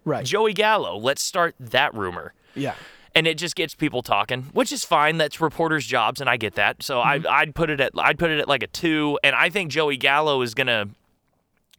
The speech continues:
Speaker 2: I think that once his contract is due up to expire,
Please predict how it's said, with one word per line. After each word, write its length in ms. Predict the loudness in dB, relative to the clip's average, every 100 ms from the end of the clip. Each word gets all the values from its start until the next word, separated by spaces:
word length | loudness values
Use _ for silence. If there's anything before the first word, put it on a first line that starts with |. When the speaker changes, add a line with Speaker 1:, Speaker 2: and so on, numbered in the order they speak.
| _ _
Speaker 2:
I 120 | 0
think 240 | 0 0 0
that 200 | -2 -2
once 500 | -4 0 0 -2 -8
his 160 | -8
contract 600 | -4 -2 -2 0 -2 -2 -6
is 180 | -6 -4
due 240 | -2 0
up 100 | 0
to 120 | -2 -4
expire, 640 | -4 0 2 4 2 -2